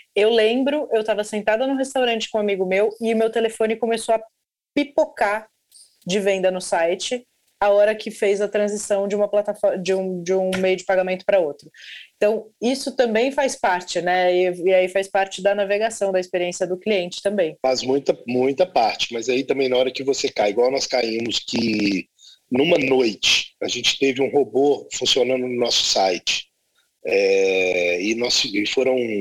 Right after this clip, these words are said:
Speaker 2: dois milhões e meio de reais de vendas em uma noite.
Speaker 1: Uau.
Speaker 2: Tudo fraude, de um robô batendo em cima.
Speaker 1: Ah, sim.
Speaker 2: Cara, isso também, aí depois a gente começou a dar valor ao, ao, ao antifraude, sabe? Assim, do tipo,
Speaker 1: Sim.
Speaker 2: não,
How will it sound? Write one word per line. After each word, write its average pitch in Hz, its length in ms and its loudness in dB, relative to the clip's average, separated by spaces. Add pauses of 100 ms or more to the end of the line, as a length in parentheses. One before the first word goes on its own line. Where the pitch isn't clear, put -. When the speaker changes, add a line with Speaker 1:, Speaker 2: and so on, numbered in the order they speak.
(140)
Speaker 2:
dois 135 480 0
milhões 135 500 0
e 139 60 -2
meio 127 480 0
de 110 140 0
reais 107 340 2
de 110 100 -2
vendas 110 500 -2
em 120 120 -2
uma 185 160 0
noite. 113 520 -2 (460)
Speaker 1:
Uau. 147 400 -4 (240)
Speaker 2:
Tudo 170 220 0
fraude, 127 920 0
de 120 140 -2
um 123 60 0
robô 131 360 4
batendo 127 560 0
em 120 80 -2
cima. 123 580 -2 (480)
Speaker 1:
Ah, 156 240 -6
sim. - 100 -20
Speaker 2:
Cara, 123 460 2
isso 123 280 0
também, 127 300 2
aí 127 100 2
depois 131 280 0
a 131 40 -2
gente 131 180 -2
começou 139 340 0
a 123 40 0
dar 127 100 2
valor 127 420 0
ao, 127 320 2
ao, 123 400 -4
ao 123 360 0
antifraude, 110 560 0
sabe? 95 260 -2
Assim, - 160 -10
do 98 80 -14
tipo, 202 180 -2
Speaker 1:
Sim. 160 120 -4
Speaker 2:
não, 95 200 0